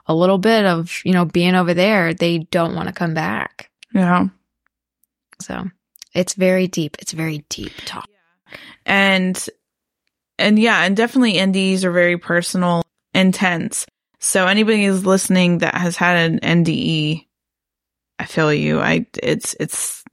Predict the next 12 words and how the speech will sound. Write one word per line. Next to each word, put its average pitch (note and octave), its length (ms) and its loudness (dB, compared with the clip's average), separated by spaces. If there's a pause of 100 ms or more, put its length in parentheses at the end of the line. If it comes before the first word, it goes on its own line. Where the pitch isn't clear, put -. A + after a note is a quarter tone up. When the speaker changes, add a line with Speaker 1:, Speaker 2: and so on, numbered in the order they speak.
Speaker 2:
it's F#3 240 -2
not F3 320 2
a D#3 80 -2
light D#3 360 0
experience. D#3 640 -2
It's - 240 -2
not F3+ 240 2
something F3+ 280 2
you E3+ 140 2
want E3 420 0
to F3+ 120 2
experience. F3 800 0